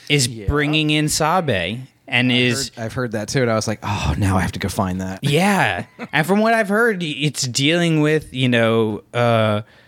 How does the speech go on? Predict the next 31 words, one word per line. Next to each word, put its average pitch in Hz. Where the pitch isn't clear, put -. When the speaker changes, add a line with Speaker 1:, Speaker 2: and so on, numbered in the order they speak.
Speaker 1:
with 127
Vader, 143
with 135
Anakin 135
having 131
to 123
look 127
at 113
somebody 123
who's 123
a 127
lookalike 120
of, 120
of 117
his 113
wife. -
And 120
so 127
Speaker 2:
Yeah. 80
Speaker 1:
I 156
don't 175
think 185
you 123
get 143
that 107
without 117
successfully 123
building 120
up 117
those 107
characters, -